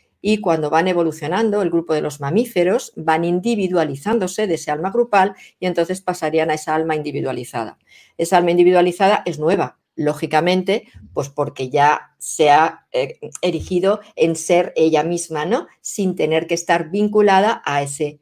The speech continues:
a esa conciencia grupal o alma grupal al que pertenecía como, como grupo animal. Eso sería un alma nueva.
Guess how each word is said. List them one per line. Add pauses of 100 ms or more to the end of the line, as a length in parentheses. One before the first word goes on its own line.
(180)
a
esa
conciencia
grupal
o
alma
grupal
al
que
pertenecía
como,
como
grupo
animal. (680)
Eso
sería
un
alma
nueva.